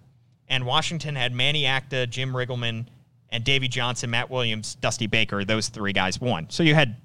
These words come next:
you know, Acta and Riggleman as guys who were there through the losing seasons who did not make it to the winning side. So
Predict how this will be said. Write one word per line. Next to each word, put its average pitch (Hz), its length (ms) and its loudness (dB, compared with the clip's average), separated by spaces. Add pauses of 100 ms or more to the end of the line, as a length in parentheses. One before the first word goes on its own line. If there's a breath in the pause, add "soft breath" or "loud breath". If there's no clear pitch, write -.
(200)
you 147 100 -8
know, 92 140 -8 (480)
Acta 127 320 0
and 107 120 0
Riggleman 110 460 2 (460)
as 104 420 2
guys 110 300 2
who 110 320 -2 (360)
were 135 120 2
there 127 340 4
through 131 200 -2
the 120 60 0
losing 123 280 2
seasons 113 380 -2
who 123 120 0
did 127 220 -2
not 123 180 2
make 110 180 2
it 107 120 -6
to - 80 -10
the 98 80 -8
winning 95 240 -4
side. 85 320 -12
So 165 340 6